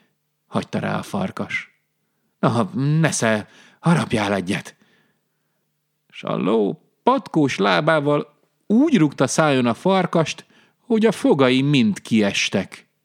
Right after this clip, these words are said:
"Jaj, de kemény a húsod!" jajgatott a farkas. "Nem is kell ez, te?" Akkor a ló a kis csikóval nyihaha hazafutottak.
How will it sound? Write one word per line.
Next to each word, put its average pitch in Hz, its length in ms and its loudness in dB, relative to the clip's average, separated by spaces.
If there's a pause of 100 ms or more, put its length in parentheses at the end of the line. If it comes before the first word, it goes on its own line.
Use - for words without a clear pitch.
(520)
"Jaj, 269 440 2
de 247 180 2
kemény 214 380 4
a 185 60 4
húsod!" 240 640 2 (680)
jajgatott 117 580 0
a 113 40 0
farkas. 117 520 0 (340)
"Nem 277 220 2
is 208 100 2
kell 214 300 4
ez, - 180 0
te?" 131 300 0 (1500)
Akkor 233 580 0
a 196 80 2
ló 196 300 4
a 170 100 0
kis 190 180 0
csikóval 139 560 2
nyihaha 143 960 2
hazafutottak. 110 960 -4